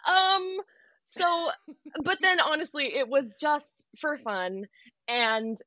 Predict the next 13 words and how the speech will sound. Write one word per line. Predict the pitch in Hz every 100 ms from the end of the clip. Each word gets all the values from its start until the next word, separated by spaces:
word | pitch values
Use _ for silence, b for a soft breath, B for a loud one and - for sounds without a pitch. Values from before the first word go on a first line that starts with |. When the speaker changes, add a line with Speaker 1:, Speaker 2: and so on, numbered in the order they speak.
| _ _ _ -
Speaker 1:
<sighs> | - - _ _ _ - _ _ -
it | 294
just | - 349 -
blew | 247 277 262
up | 262 262 -
from | 233 220
there | 226 233
in | 196 220 220
the |
most | 220 220 -
unexpected | 226 220 240 233 214
way. | 196 240 208 -
And | 214 208 208